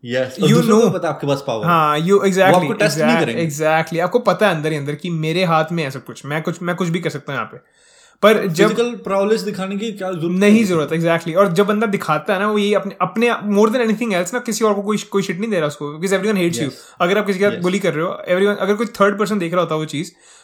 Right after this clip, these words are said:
Speaker 2: तो automatically they were going to ha-, ha-, hate that bitch, जिसने आप, आपके साथ ऐसे डील किया। But
Speaker 1: या।
Speaker 2: उस बंदी की लाइफ इत-, कुछ में, कुछ ना कुछ प्रॉब्लम चल रही होगी, जिसने उसको, उसको, she just wanted to feel superior than you।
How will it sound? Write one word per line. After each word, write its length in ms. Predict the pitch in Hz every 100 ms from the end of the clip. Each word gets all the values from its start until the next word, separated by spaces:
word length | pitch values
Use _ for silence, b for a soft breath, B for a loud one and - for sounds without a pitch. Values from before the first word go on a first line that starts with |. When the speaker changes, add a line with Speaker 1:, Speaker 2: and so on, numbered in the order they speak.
| b -
Speaker 2:
तो 120 | -
automatically 600 | 202 214 220 220 226 226
they 260 | 214 - 180
were 120 | 190
going 160 | 196 196
to 80 |
ha-, 160 | 180 160
ha-, 260 | 143 156 143
hate 200 | 170 156
that 140 | 165
bitch, 200 | 139 131 -
जिसने 220 | 151 170
आप, 200 | 165 - -
आपके 180 | 147 160
साथ 120 | 151
ऐसे 180 | 147 156
डील 180 | 135
किया। 200 | 127 123 107 b b b b -
But 280 | 156 202 139
Speaker 1:
या। 220 | 117 113
Speaker 2:
उस 180 | 220 233
बंदी 460 | 208 220 214 233 240
की 140 | 214
लाइफ 340 | 233 185 208 214
इत-, 240 | 170 -
कुछ 220 | - 202
में, 160 | 202 214
कुछ 180 | 214 185
ना 80 |
कुछ 120 | 214 208
प्रॉब्लम 320 | 180 170 190
चल 120 | 185
रही 160 | 160 190
होगी, 420 | 143 185 226 _ _ _ _ _ _ _ 151
जिसने 480 | 147 202 220 240
उसको, 300 | 247 214 -
उसको, 400 | 226 - - -
she 120 | 233 226
just 200 | 226 233
wanted 220 | 220 208
to 60 | 233
feel 220 | - 202
superior 440 | 208 170 160 165
than 100 | 147
you। 120 | 135